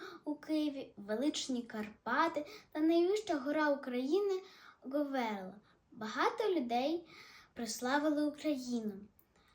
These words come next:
Леся Українка, Іван Франко, Тарас Шевченко, Богдан Хмельницький. Всі вони зробили не менше слави для України,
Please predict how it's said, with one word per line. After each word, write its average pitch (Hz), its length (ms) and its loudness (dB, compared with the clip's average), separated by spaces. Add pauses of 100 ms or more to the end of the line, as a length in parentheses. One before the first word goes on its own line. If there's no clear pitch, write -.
(180)
Леся 330 500 2
Українка, 302 880 4 (300)
Іван 359 380 4
Франко, 262 1000 0 (180)
Тарас 339 400 0
Шевченко, 294 920 -2
Богдан 269 560 -2
Хмельницький. 285 880 0 (680)
Всі 302 300 -2
вони 262 400 4
зробили 277 480 0
не 277 180 -2
менше 240 540 0
слави 233 480 -4
для 208 240 -6
України, 254 600 0